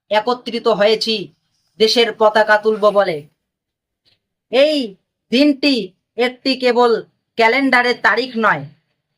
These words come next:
এটি আমাদের অস্তিত্বের প্রতীক, আমাদের গর্ব, আমাদের মর্যাদা, আমাদের স্বপ্নের প্রতিচ্ছবি। বন্ধুগণ,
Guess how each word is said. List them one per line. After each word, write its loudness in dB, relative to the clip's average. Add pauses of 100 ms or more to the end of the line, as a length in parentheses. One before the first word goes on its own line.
(140)
এটি 2
আমাদের 0
অস্তিত্বের 0
প্রতীক, -2 (280)
আমাদের 0
গর্ব, 2 (180)
আমাদের 2
মর্যাদা, 0 (280)
আমাদের 0 (540)
স্বপ্নের -2
প্রতিচ্ছবি। -8 (800)
বন্ধুগণ, 2